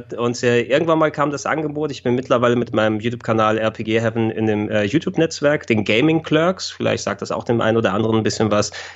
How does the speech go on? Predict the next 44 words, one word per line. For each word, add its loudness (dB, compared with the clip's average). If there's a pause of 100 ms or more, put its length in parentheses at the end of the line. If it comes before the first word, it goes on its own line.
(120)
Die 4
haben 4
etliche -2
Kanäle 2
bei -2
sich, -6
äh, 0
und, -4
und -2
Streamer, 4
ähm, 0
die -8
sind 0
bei 0
denen 0
mit -2
dabei, 2 (220)
firmieren 2
aus -4
Hamburg -2
und -6
Berlin. -2
Der 2
Musician, 0
der 0
viel -2
zum -2
Beispiel, 0
ähm, 0
streamt 0
in 0
Sachen 0
Nintendo 2
und 0
Square, 0 (280)
ist -10
damit 0
drunter. 2
Und, -2
ähm, 0
ich -8
bin 2
damit 2
dazugekommen, 0